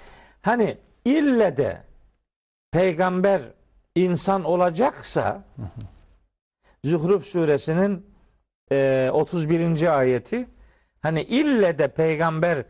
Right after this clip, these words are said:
Speaker 1: bir insandan olacaksa o zaman da akıl veriyorlar haşa Allahu Teala'ya.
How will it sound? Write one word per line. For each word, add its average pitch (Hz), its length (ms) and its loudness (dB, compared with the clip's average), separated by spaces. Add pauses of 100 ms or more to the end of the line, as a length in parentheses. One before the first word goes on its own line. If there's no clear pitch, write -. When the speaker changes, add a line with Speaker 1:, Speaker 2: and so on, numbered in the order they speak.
(320)
Speaker 1:
bir 156 120 2
insandan 160 680 -2
olacaksa 196 880 -2 (340)
o 190 100 2
zaman 247 440 0
da 254 100 2
akıl 208 300 0
veriyorlar 127 420 2
haşa 131 300 0
Allahu 117 320 2
Teala'ya. 95 500 -2